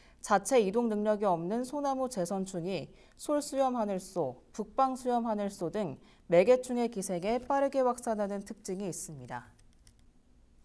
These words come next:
봉화군이 생활 폐기물 수집 운방 대응 업체 평가 용역을 시행합니다.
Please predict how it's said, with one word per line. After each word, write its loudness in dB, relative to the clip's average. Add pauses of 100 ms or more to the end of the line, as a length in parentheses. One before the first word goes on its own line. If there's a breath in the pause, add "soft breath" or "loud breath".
(400 soft breath)
봉화군이 4
생활 6
폐기물 2
수집 -6
운방 2
대응 0
업체 2
평가 0
용역을 0
시행합니다. -6